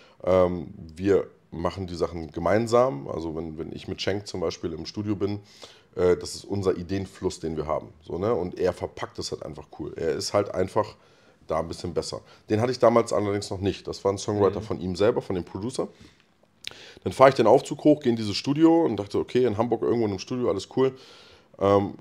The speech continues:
Speaker 1: geh da rein und sagt, „Ja, Bro, setz dich erstmal“, auch noch alles entspannte Stimmung so.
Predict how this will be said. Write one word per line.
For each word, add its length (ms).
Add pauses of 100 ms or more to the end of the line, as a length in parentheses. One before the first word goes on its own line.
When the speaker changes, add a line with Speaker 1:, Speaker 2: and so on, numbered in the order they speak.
Speaker 1:
geh 140
da 120
rein 460 (260)
und 120
sagt, 160
„Ja, 140
Bro, 240
setz 200
dich 120
erstmal“, 280
auch 200
noch 180
alles 200
entspannte 460
Stimmung 320
so. 280